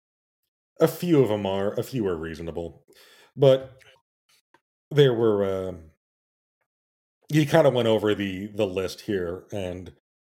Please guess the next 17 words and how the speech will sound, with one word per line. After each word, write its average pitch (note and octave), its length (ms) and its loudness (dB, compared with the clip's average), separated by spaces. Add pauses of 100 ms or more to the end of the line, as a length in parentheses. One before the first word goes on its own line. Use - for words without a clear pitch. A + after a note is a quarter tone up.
(320)
he A#2+ 60 -4
was A#2+ 80 0
talking B2+ 180 4
about A#2+ 180 2
who G#2+ 100 -8
was A2 120 -2
gonna G#2+ 160 -4
be G#2+ 220 -4
there, F#2 360 -4
and F#2+ 280 -12 (380)
the A2 180 -4
vaccination G2+ 800 -4
status F#2 320 -8
of F#2 100 -14
them F#2+ 160 -10
came G2 260 -8
up. G2 280 -8